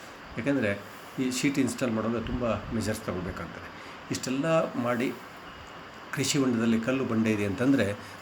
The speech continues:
ನಮಗೆ ಫಾರ್ಟಿ ಫೈವ್ ಡಿಗ್ರಿ ಸ್ಲೋಪನ್ನು ಕ್ರಿಯೇಟ್ ಮಾಡುವಾಗ, ಆ, ತುಂಬ ಕಷ್ಟ ಆಗ್ತದೆ. ಇಂಥ ಒಂದು ಕೆಲಸಗಳನ್ನು ಮಾಡುವಂಥ ಸಂದರ್ಭದಲ್ಲಿ ನಾವು ಜೆ ಸಿ ಬಿಯಿಂದ ಕೆಲಸ ಕೃಷಿ ಹೊಂಡ ಮಾಡಲಿಕ್ಕೆ ಸಾಧ್ಯತೆಗಳಿಲ್ಲ.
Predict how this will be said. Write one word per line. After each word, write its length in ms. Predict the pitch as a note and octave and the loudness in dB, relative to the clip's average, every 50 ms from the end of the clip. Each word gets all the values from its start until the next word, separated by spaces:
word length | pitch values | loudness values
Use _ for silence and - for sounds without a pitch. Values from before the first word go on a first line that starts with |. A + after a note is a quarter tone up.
| - C3 | -2 0
ನಮಗೆ 240 | B2 A#2 A2 A2 A2 | 0 2 2 2 2
ಫಾರ್ಟಿ 260 | - B2+ A#2 - D#3+ | 2 2 0 0 -2
ಫೈವ್ 200 | - - C#3+ B2+ | -2 0 0 2
ಡಿಗ್ರಿ 240 | C3 A#2 A2+ B2 A#2+ | 2 2 2 2 0
ಸ್ಲೋಪನ್ನು 560 | - - C3 C3 C3+ C3+ C#3+ C3+ B2 A#2 A2+ | 0 0 0 0 2 2 2 2 0 0 0
ಕ್ರಿಯೇಟ್ 300 | - A#2+ A#2 A2+ G2 A2 | 0 0 0 0 2 2
ಮಾಡುವಾಗ, 320 | A2 A2 A#2 - A2 A#2 | 2 4 4 4 4 2
ಆ, 640 | G2 G2+ A2+ - - - - - - - - C3+ A#2 A2 - | 2 0 -2 -4 -8 -12 -14 -14 -12 -6 -2 -2 0 0 0
ತುಂಬ 160 | D#3+ D#3 C#3+ C3+ | 0 0 0 0
ಕಷ್ಟ 240 | - - A2 - | 0 -2 -2 0
ಆಗ್ತದೆ. 480 | G#2 G2 F2 - G2 F2+ G2 G2+ - C#3+ | 0 -2 -2 -4 -8 -8 -8 -6 -2 0
ಇಂಥ 180 | C#3 D#3 - E3+ | 0 2 2 0
ಒಂದು 260 | D#3 D#3 D#3 C#3 C#3 | 0 0 0 -2 -2
ಕೆಲಸಗಳನ್ನು 680 | C#3 A#2+ G#2+ A2 - - A#2+ B2+ B2 B2 B2 A#2+ A#2 | -2 -2 -2 -2 -2 0 2 2 2 2 2 2 2
ಮಾಡುವಂಥ 400 | G#2+ G2+ G2+ G2+ G2+ G#2 G2 - | 2 2 2 2 2 0 0 -2
ಸಂದರ್ಭದಲ್ಲಿ 680 | - - A#2+ B2+ C3 C#3+ C3 A2+ G#2 G2 F2+ G2 A2 A2+ - - - - - - - - | -4 -2 0 2 2 2 2 0 0 0 0 0 -2 -4 -6 -8 -12 -14 -14 -12 -4 -2
ನಾವು 460 | A#2 A#2 A2+ A2 G#2+ G#2 G2+ G2 G#2 - - - A2 F#2+ | 0 2 2 2 2 0 -2 -2 -4 -6 -8 -10 -6 -2
ಜೆ 140 | A2+ B2+ B2+ | 0 0 0
ಸಿ 220 | C3 - E3 D3 | 2 2 2 2
ಬಿಯಿಂದ 280 | - C3+ B2 A2+ A2 A2+ | 4 4 4 4 4 4
ಕೆಲಸ 340 | A2 - G#2+ G2+ F#2+ - A#2 G#2+ G#2 G2 - | 2 0 -2 -4 -2 0 0 -2 -2 -2 -2
ಕೃಷಿ 200 | A#2 A2 - A#2+ | -2 -2 0 0
ಹೊಂಡ 120 | G#2 G2+ | 0 0
ಮಾಡಲಿಕ್ಕೆ 340 | G2 G2 G2 G2+ F#2 - G#2 | 0 0 -2 -2 -4 -6 -6
ಸಾಧ್ಯತೆಗಳಿಲ್ಲ. 720 | - G#2+ G2+ F2+ G2+ F#2 - G2 F#2+ G2+ A2 B2+ D#3 E3+ | -4 -4 -4 -4 -4 -4 -4 -2 -2 -2 -2 -2 -2 -4